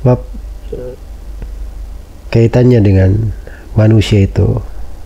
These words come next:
dicipta, itu tidak ada yang mengingkarinya secara akal sehat.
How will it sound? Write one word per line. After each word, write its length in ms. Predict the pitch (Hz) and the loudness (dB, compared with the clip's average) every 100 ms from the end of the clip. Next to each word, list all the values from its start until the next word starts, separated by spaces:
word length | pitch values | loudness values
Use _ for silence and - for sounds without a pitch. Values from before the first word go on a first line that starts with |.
| - - - - - | -14 -16 -14 -14 0
dicipta, 680 | 110 - 156 - 92 98 139 - - - - - - - - - - - - - | 0 4 0 0 0 2 0 -6 -16 -16 -14 -14 -12 -12 -12 -10 -12 -12 -8 -2
itu 160 | 104 151 | 0 2
tidak 320 | 131 135 180 | 4 4 4
ada 80 | 110 | 6
yang 240 | 101 92 98 101 - - - - - - - - - - - - - - - - - - - - - - - | 6 4 2 -2 -6 -12 -14 -16 -18 -18 -16 -14 -14 -14 -14 -14 -14 -14 -14 -14 -16 -16 -18 -18 -18 -6 2
mengingkarinya 800 | 117 113 110 113 113 131 98 92 | 6 6 6 4 6 6 4 2
secara 440 | - 98 92 95 101 | -2 0 2 2 2
akal 240 | - 95 | 2 0
sehat. 320 | - 104 64 | 2 2 2